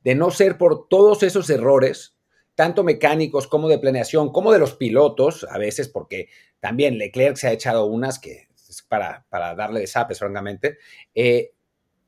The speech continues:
si no fuera por eso, estaría peleando Leclerc con, con, con Verstappen, ¿no? Aún con el, con el Red Bull siendo, pues, ahora un bastante mejor carro, bueno, por lo que se vio hoy. Eh,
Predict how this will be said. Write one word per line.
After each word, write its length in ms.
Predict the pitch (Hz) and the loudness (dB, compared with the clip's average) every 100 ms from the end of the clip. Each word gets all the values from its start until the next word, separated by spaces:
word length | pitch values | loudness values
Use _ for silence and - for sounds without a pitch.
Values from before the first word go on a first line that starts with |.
| _ _ _ _ - | _ _ _ _ -16
si 160 | - | -6
no 120 | 139 190 | -2 4
fuera 200 | 233 240 | 2 2
por 140 | 185 | -2
eso, 140 | 196 | -2
estaría 340 | 226 175 190 202 | -2 2 2 2
peleando 340 | 202 208 240 | 0 0 0
Leclerc 400 | 233 - 175 151 | -2 -2 -6 -4
con, 340 | 147 131 117 110 | -2 -2 -4 -6
con, 760 | 117 110 107 101 95 90 80 _ | -6 -4 -6 -6 -10 -12 -16 _
con 120 | 120 | -2
Verstappen, 480 | 117 98 120 113 87 | -2 0 -4 -4 -8
¿no? 220 | 101 151 | -4 -4
Aún 380 | - 120 180 226 | -2 0 0 4
con 120 | 208 | 4
el, 280 | 170 139 123 | 4 -2 0
con 100 | 123 | 0
el 80 | 120 | 2
Red 160 | 143 | 2
Bull 140 | 139 127 | 0 -4
siendo, 340 | 143 143 135 - - - | -2 -2 -2 -10 -20 -4
pues, 180 | 143 - | -4 -2
ahora 320 | 135 151 165 | 4 6 6
un 380 | 156 143 123 - | 4 2 -6 -4
bastante 320 | 107 - 143 | -6 -4 -4
mejor 260 | 131 127 123 | -2 -2 0
carro, 280 | 117 113 139 | 0 2 2
bueno, 240 | 110 92 | 0 -2
por 100 | 95 | -6
lo 80 | 92 | -8
que 80 | - | -6
se 80 | 101 | 0
vio 180 | 123 | 4
hoy. 240 | 117 - - - - _ - | 4 4 -4 -20 -20 _ -6
Eh, 320 | 113 110 | -4 -4